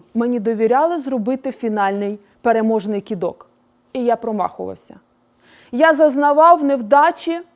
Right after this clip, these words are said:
знову, знову і знову. І саме тому я домігся успіху". Ось, як ви бачите, є теза "невдача — крок до успіху", і далі на конкретному прикладі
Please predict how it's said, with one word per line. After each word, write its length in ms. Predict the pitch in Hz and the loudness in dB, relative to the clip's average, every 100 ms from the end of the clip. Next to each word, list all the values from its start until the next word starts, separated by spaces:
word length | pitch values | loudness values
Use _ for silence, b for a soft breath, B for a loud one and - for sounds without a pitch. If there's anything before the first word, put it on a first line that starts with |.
| _ _ _ - | _ _ _ -12
знову, 600 | 196 262 302 320 302 311 | -4 0 2 0 -2 -6
знову 560 | 208 208 247 233 226 226 226 | -8 -4 0 2 2 -2 -4
і 80 | |
знову. 520 | 190 196 196 165 117 - _ _ _ b b | -8 -4 -4 -4 -8 -16 _ _ _ b b
І 140 | 320 302 | 2 2
саме 480 | - 294 311 370 339 | 4 4 6 4 2
тому 440 | 285 247 190 156 _ | 2 2 0 -6 _
я 240 | 220 240 262 | -2 2 4
домігся 560 | 220 214 208 - 214 - | 4 2 -4 -6 -8 -6
успіху". 540 | 185 - 190 - - _ _ _ _ _ b b b b | -12 -14 -20 -18 -20 _ _ _ _ _ b b b b
Ось, 220 | 277 277 | 2 4
як 160 | 277 294 | 2 2
ви 80 | |
бачите, 540 | 262 - - 254 202 190 | 2 2 0 -6 -2 0
є 220 | 220 208 | 4 2
теза 480 | - 202 175 233 320 - | 4 2 2 0 0 -2
"невдача — 580 | 269 311 254 302 302 320 | 0 2 4 2 4 -2
крок 240 | 320 311 | 0 -2
до 120 | 254 | 0
успіху", 540 | 311 311 - 285 277 - | 0 0 -4 -6 -6 -2
і 100 | 277 | -2
далі 460 | 208 294 349 302 233 | 2 6 6 4 2
на 180 | 254 277 | 2 2
конкретному 880 | 294 285 277 311 403 427 415 370 294 | 2 0 0 -2 -2 -2 -2 0 0
прикладі 800 | 277 269 262 220 202 165 180 | 2 2 2 2 0 0 -6